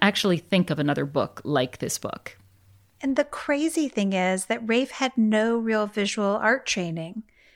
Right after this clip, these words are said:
Speaker 2: His parents are artists. His dad's a printmaker and a painter. His mom's a painter and a photographer.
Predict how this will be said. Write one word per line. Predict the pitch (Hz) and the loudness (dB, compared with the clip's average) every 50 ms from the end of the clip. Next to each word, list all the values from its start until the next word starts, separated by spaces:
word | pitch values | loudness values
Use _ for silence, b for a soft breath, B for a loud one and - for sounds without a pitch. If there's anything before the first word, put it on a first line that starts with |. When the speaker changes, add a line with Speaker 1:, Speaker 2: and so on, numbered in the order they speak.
| b b b b | b b b b
Speaker 2:
His | - 233 214 - | -4 -2 -2 -2
parents | - - 262 247 233 226 233 240 - 277 | -2 0 2 2 2 2 2 0 0 0
are | 269 | 0
artists. | 277 240 196 202 226 240 247 - | 2 4 2 4 2 2 0 0
His | - 240 208 - | -2 -2 -2 0
dad's | - 196 185 190 196 - | 0 0 2 2 0 -2
a | 202 | -4
printmaker | - - - 320 311 294 285 277 277 - 269 254 247 | -4 -2 -4 -2 0 0 -2 -2 0 0 0 2 2
and | 220 180 | 0 0
a | 180 | -2
painter. | - - - 254 247 240 - 254 240 233 233 220 | -4 -2 0 0 2 2 2 0 2 2 2 0
His | 208 208 208 | 0 -2 -2
mom's | 208 185 185 196 196 190 - | -2 -2 0 0 -2 -2 -2
a | 190 | -4
painter | - - 214 202 208 202 - 202 | -4 -2 -2 -2 -2 -2 -2 -2
and | 185 170 170 | -2 -2 -4
a | 160 | -6
photographer. | - 175 - - 277 262 254 285 262 - - 262 247 240 240 240 240 240 | -8 -10 -4 0 0 0 2 0 -2 -2 -2 -2 0 0 0 0 -2 -4